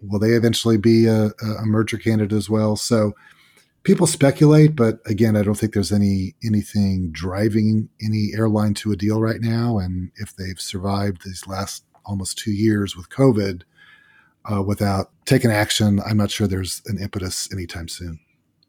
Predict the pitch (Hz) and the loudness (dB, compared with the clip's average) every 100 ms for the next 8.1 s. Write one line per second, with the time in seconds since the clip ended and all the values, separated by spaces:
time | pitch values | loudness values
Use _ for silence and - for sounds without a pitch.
0 | _ _ - - 175 170 156 - - 143 | _ _ -10 4 6 8 6 2 4 6
1 | 131 120 127 123 120 107 143 - 131 110 | 6 6 6 6 4 4 2 2 2 4
2 | 101 95 110 120 98 101 101 - - 156 | 4 2 2 2 0 -4 -6 -6 2 6
3 | 160 147 - 127 - 104 87 101 - 104 | 6 4 4 0 2 -2 0 -4 -4 -10
4 | 90 - 120 - 139 - 113 110 110 101 | -10 -4 -4 0 0 0 2 4 2 0
5 | - 110 90 104 - 107 107 104 101 98 | -4 -6 -4 -6 -4 -4 -4 -4 -6 -6
6 | 95 95 82 110 110 - 87 - - 147 | -8 -8 -6 -4 -4 -4 -10 -4 4 6
7 | 151 135 127 127 - 107 101 95 - 92 | 6 4 6 4 4 0 0 -6 -8 -12
8 | 87 | -12